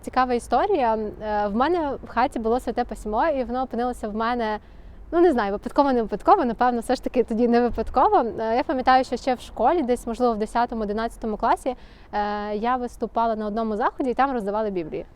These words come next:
Ну, я собі, в принципі, взяла, думаю, а чому би ні? Я взяла, вона в мене стояла, і потім, відповідно, коли в мене вже, ну, там, через декілька років з'явилося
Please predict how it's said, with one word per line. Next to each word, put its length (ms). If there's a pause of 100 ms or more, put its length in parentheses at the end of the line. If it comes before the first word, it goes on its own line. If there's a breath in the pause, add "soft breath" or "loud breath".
(100)
Ну, 120
я 180
собі, 200
в 40
принципі, 400
взяла, 300
думаю, 340
а 20
чому 260
би 140
ні? 200 (320 loud breath)
Я 160
взяла, 220
вона 260
в 20
мене 200
стояла, 400
і 60
потім, 300
відповідно, 320
коли 200
в 60
мене 240
вже, 460
ну, 100
там, 160
через 220
декілька 340
років 240
з'явилося 460